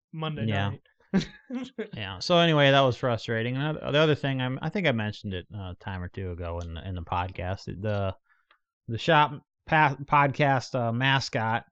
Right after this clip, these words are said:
Speaker 2: sleeping over there under the mixing board. We finally found out that she's got Lyme's disease. Um, so, which is, it's better than the alternative. I thought she was just getting old and dying. Um, so, you know, it's, it's treatable, it's manageable, it's just, uh,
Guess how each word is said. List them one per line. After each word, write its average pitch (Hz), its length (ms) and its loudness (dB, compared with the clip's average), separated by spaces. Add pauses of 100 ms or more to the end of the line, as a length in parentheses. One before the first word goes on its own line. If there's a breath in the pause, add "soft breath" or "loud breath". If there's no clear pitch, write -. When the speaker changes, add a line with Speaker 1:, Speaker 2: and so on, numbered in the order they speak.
(140)
Speaker 2:
sleeping 117 400 -4
over 113 160 -2
there 110 140 0
under 110 180 -2
the 104 80 -2
mixing 104 380 -4
board. 101 340 -4 (480)
We 147 80 0
finally 185 340 4
found 160 300 4
out 147 280 6
that 135 260 2
she's 175 240 -4
got 185 200 0
Lyme's 156 380 2
disease. 85 560 -8 (240)
Um, 107 460 -2
so, 117 480 -2 (340)
which 202 300 2
is, 175 180 4
it's 147 200 0
better 127 340 4
than 117 160 2
the 113 100 0
alternative. 101 560 -2
I 101 100 -4
thought 95 220 -4
she - 120 -8
was 95 100 -4
just 95 160 -10
getting 95 240 -4
old 92 160 -4
and 87 100 -6
dying. 82 420 -8 (540)
Um, 131 260 -2
so, 131 440 2 (260)
you 139 80 -4
know, 131 140 4
it's, 131 160 0
it's 156 200 -2
treatable, 147 520 4
it's - 120 -8
manageable, 113 720 0
it's 101 100 -6
just, 107 260 -6
uh, 92 320 -4